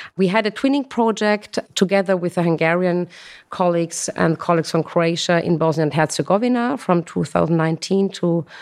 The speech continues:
twenty twenty-one, which was also for the Austrian parliament a great experience, I would say, where also the focus was on the administration, but also M Ps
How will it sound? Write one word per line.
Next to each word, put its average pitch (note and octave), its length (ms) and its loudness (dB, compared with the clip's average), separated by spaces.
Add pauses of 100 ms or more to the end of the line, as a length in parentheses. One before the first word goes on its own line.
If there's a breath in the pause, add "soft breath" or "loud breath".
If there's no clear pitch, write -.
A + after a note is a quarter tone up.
(320 loud breath)
twenty E3 280 0
twenty-one, E3 680 0 (500 loud breath)
which F3+ 200 2
was F3 220 2
also F3 260 0
for F3 160 2
the F3 80 0
Austrian G#3+ 280 0
parliament E3 440 0
a D#3 60 -2
great G#3 240 0
experience, B3+ 560 -2
I A#3 100 2
would G#3+ 180 -2
say, G#3+ 380 0 (360 loud breath)
where F#3 180 2
also G3+ 380 0
the E3+ 80 -2
focus G#3+ 520 -2
was E3 300 0
on D#3+ 240 0
the D3+ 160 0
administration, B3+ 640 -2
but F#3+ 180 2
also F#3 360 0
M F#3 160 0
Ps G3 580 -2